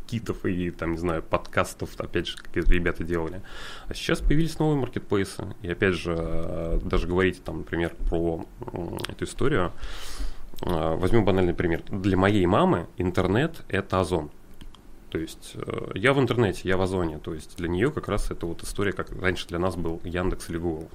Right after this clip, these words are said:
То есть поэтому это канал продаж. И там нужно уметь работать. То есть там, опять же, сейчас появляются и сеошники, и медиакиты большие, как продвигаться, куча, значит, инфоблогеров, <laughs> которые рассказывают, как это делать. Поэтому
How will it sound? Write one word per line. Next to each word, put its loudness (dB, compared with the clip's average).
То -6
есть -2
поэтому -2
это 0
канал 4
продаж. -2
И -4
там 2
нужно 2
уметь 2
работать. -10
То 0
есть -6
там, 2
опять 0
же, -2
сейчас -6
появляются -4
и 0
сеошники, -2
и -8
медиакиты 2
большие, -2
как -4
продвигаться, -2
куча, -2
значит, 0
инфоблогеров, 2
<laughs> -20
которые 4
рассказывают, 0
как -8
это -2
делать. 0
Поэтому 0